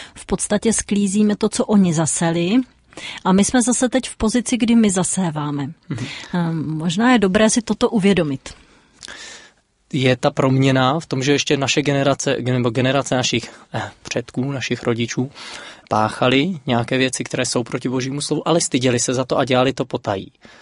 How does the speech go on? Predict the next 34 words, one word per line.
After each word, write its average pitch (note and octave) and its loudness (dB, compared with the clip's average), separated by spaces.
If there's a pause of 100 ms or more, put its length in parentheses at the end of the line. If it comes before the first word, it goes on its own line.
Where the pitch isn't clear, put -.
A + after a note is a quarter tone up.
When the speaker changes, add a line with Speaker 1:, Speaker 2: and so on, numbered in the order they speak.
(280)
Speaker 2:
Dneska A#2+ 2
vlastně D#3 0
ty D3 0
věci, C#3 2
které C#3 0
oni C3 -2
dělali C3+ 0
potají, A#2 -4 (300)
se B2 2 (180)
legitimizovaly, A#2+ 2 (260)
legalizovaly C3 2 (760)
a B2+ 0
většina D#3 2
společnosti C#3 -2 (360)
tyto C3+ -2
věci B2 -2
považuje B2 2
za A#2 -2
normální, A#2+ 0 (180)
přestože D#3+ 2
vy-, D#3 2
že B2+ -2
to D3 0
tak - -2
není, D#3+ 0 (180)
jo? C3 -2
Že C3+ -10 (180)
n-, D#3 -2
není E3 4
to C#3 -4
přirozený, C3+ 0
není C3 -2
to C#3 -4
v - -10